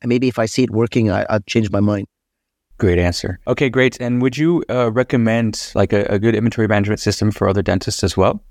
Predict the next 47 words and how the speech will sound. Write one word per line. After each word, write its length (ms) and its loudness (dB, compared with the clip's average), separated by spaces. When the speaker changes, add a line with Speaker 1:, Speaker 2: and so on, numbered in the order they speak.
Speaker 1:
I've 160 0
been 120 2
actu-, 280 -2
<laughs> 260 -2
I've 140 0
been 120 2
actually 300 0
trying 380 2
to 120 -12
push 340 2
Odoo 420 2
in 140 0
some 240 0
of 100 -2
my 180 2
lectures 340 0
because 180 -2
I 80 2
do 140 2
lecture 480 0
regularly. 720 0
Um, 420 2
uh, 380 2
w-, 460 -6
uh, 120 0
when 220 -2
we 80 2
start, 280 -2
when 260 0
some 220 0
of 140 -4
the 100 -2
younger 260 2
dentists 320 -2
start 220 -2
talking 220 0
to 100 -10
me 100 0
about 320 0
their 160 0
problems 500 0
related, 440 0
Speaker 2:
Yeah. 80 4
Speaker 1:
their, 160 -8
their, 200 2
their, 380 2
uh, 40 -8